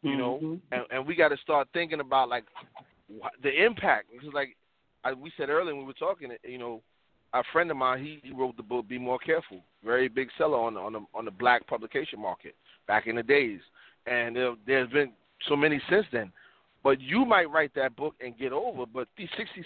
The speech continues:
Speaker 1: seventy years from now, that book might become like a tablet to try to discover who we were a hundred years ago.
Speaker 2: Mm-hmm.
Speaker 1: You know, and that's what we got. We, we gotta think about that part of it. You know, it's bad enough I, I lived in Canada and just turning on the B B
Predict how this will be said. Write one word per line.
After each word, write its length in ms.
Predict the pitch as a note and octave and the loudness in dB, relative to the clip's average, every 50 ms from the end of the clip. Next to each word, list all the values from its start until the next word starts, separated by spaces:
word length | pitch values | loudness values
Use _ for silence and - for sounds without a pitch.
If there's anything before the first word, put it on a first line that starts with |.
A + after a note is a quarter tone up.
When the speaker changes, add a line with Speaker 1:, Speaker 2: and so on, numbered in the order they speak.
| - | 0
Speaker 1:
seventy 240 | - G#3 G#3 G3 F3 E3 | 4 4 4 4 0 -6
years 300 | E3 G#3+ C4 C4+ B3+ - | -6 -6 -6 -6 -6 -8
from 120 | - C#3+ | -6 0
now, 220 | C3+ B2+ B2+ C3+ - _ - - - _ - - | 2 2 2 2 -2 _ -20 -20 -18 _ 4 6
that 220 | G3 A3+ G#3 _ | 6 6 6 _
book 180 | - - C4+ C4+ _ D#3 | -4 -6 -6 -6 _ -6
might 180 | D3+ D3+ D3 | -6 -6 -6
become 320 | D3+ D#3 - - E3+ D#3 D3 | -8 -12 -8 -6 -6 -6 -4
like 200 | C#3+ C3+ - A2+ | -6 -6 -6 -8
a 80 | G#2+ - - - - | -12 -12 -12 -8 -2
tablet 360 | E3 G3+ A#3 A3 C#3+ C3+ A#2 | 0 0 0 0 -2 -8 -10
to 60 | B2 A#2+ | -10 -12
try 260 | - - D3 C#3+ C#3 | -6 -2 -2 -2 -2
to 80 | C3+ | -4
discover 500 | B2 A#2+ B2 - - - G3 G3+ E3+ C3+ | -8 -14 -20 -18 -12 -8 -8 -8 -8 -10
who 140 | B2 B2 E3+ D#3+ | -14 -14 -14 -14
we 120 | E3 E3+ | -14 -12
were 360 | D#3+ D3 F#3 A#3+ A3+ F3 D3+ D3 _ _ - | -6 -4 -2 0 0 -2 -4 -6 _ _ 0
a 80 | - | 2
hundred 260 | D3+ E3 E3+ E3 E3+ D#3+ | 2 2 2 0 -6 -6
years 200 | F#3 F3+ D3+ A2 | -6 -6 -6 -8
ago. 220 | - - - - _ _ _ _ _ _ _ _ _ _ _ _ _ _ _ _ _ _ _ _ _ _ _ - - - - - | -14 -20 -20 -20 _ _ _ _ _ _ _ _ _ _ _ _ _ _ _ _ _ _ _ _ _ _ _ -20 -20 -8 0 4
Speaker 2:
Mm-hmm. 600 | D3 D#3 D3+ C#3 C3+ C#3 D3+ D3+ C#3 C#3 D#3 F3 | 6 6 8 6 4 4 2 0 0 0 -2 -2
Speaker 1:
You 60 | C#3 | -2
know, 140 | C3+ C#3 C3+ | -2 -2 -4
and 120 | B2 B2+ | -2 0
that's 200 | C3 E3 G3 - | 4 4 2 2
what 100 | - D#3 | 0 -12
we 60 | C#3+ C#3 | -6 -2
got. 260 | C#3+ C3 B2+ B2 B2 | 0 0 0 -2 -6
We, 120 | C#3+ D3 - - | -10 -10 -10 -6
we 100 | C#3+ E3 | -4 2
gotta 200 | F#3+ G3 D#3+ C#3 - | 4 4 4 4 2
think 140 | C#3+ D3+ C#3 | -4 -6 -4
about 240 | C#3 B2 A2 G#2+ A2 | -4 -6 -6 -2 0
that 200 | F3 G#3 A3 - | 0 0 0 -2
part 240 | - D3 B2+ A#2+ G#2 | -6 -6 -6 -6 -6
of 60 | F#2+ | -10
it. 120 | _ G2 _ _ _ _ _ _ _ - | _ -20 _ _ _ _ _ _ _ -16
You 80 | A#2 | -12
know, 80 | A#2+ B2 | -10 -10
it's 80 | B2 G#2+ | -4 2
bad 200 | D#3 F3 F3 D#3+ | 4 4 4 4
enough 200 | E3 F#3+ F#3 D3 A2 | 2 -2 -4 -4 -4
I, 120 | A2 C3 B2+ - | -6 -8 -8 -8
I 100 | B2+ C#3+ | -10 -8
lived 280 | D3+ D3+ D3 C3 A#2 A#2+ | -8 -8 -10 -10 _ -20
in 140 | A#2+ A#2 A2 _ | -20 -20 -18 _
Canada 440 | - E3 F#3+ G3 D3+ A#2 A2 G#2+ G#2+ _ _ _ _ _ _ - | -10 -8 -8 -8 -10 -12 -12 -14 -14 _ _ _ _ _ _ -20
and 100 | - A2+ A2 | -20 -18 -18
just 160 | C3 C3+ - | -18 -16 -10
turning 220 | - D#3 D3 D3 | -8 -8 -6 -6
on 100 | C#3+ C#3 | -6 -8
the 60 | C3 B2 | -8 -10
B 200 | G#2 C3+ D#3 C#3+ | -14 -14 -14 -12
B 160 | B2+ C3 | -14 -16